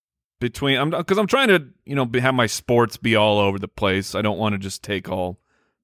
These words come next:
iconic football players. Is, that's our other job. So I am torn between two people that,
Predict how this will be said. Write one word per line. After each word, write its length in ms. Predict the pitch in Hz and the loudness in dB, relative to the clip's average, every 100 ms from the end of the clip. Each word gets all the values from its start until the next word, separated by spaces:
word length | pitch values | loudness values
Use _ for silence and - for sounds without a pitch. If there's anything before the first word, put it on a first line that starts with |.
| _ _ - | _ _ -6
iconic 460 | 110 98 113 104 95 | -4 -2 0 0 -2
football 520 | - 160 - 131 120 | 0 0 2 2 2
players. 560 | - 117 117 117 110 113 | 2 2 4 2 0 -10
Is, 140 | 95 | -10
that's 280 | - 101 - | -8 -8 -4
our 300 | 95 98 92 | -4 -4 -4
other 200 | 113 120 110 | -2 0 2
job. 400 | 113 110 107 104 _ _ _ _ _ _ _ _ _ _ - | 4 6 4 -2 _ _ _ _ _ _ _ _ _ _ -6
So 140 | 120 | 0
I 80 | 135 | 2
am 100 | 139 | 2
torn 320 | - 180 220 | 2 4 4
between 460 | 185 - 170 160 143 | 2 0 0 0 0
two 260 | - 156 156 | -2 0 0
people 640 | - 131 120 - 85 85 _ _ _ _ _ 107 | 0 2 2 -2 -10 -10 _ _ _ _ _ -2
that, 360 | 113 107 98 | 2 2 0